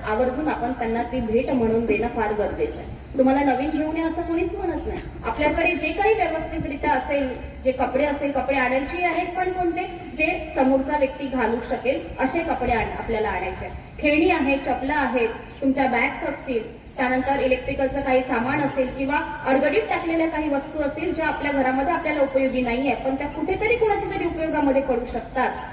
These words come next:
अशा वस्तू आपल्याला या गेल्या तीन दिवसामध्ये आपल्याला जो राबवायचा आहे उपक्रम, या उपक्रमामध्ये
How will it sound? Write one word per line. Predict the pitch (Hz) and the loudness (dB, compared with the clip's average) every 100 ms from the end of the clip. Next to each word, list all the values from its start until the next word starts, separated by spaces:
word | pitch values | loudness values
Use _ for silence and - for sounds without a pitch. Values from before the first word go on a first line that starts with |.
| - 254 | -4 -2
अशा | 302 339 | 0 0
वस्तू | 277 - 254 214 - - | 0 0 -2 -2 -4 -6
आपल्याला | 233 254 247 | 0 2 4
या | 247 | 4
गेल्या | 247 233 240 | 2 2 0
तीन | 240 277 349 | 0 0 2
दिवसामध्ये | 339 277 269 254 240 | 0 0 -2 0 0
आपल्याला | 233 240 240 | 0 0 0
जो | 233 240 254 - - 220 | 2 2 0 -2 -6 -2
राबवायचा | 214 202 254 294 349 339 | 0 0 2 2 2 0
आहे | 233 262 | 2 2
उपक्रम, | 254 247 247 233 - - - - | 2 -2 0 0 -2 -6 -12 0
या | 254 254 247 262 - | 2 2 0 -4 -6
उपक्रमामध्ये | - 254 240 240 240 254 254 | -4 -2 0 0 0 4 4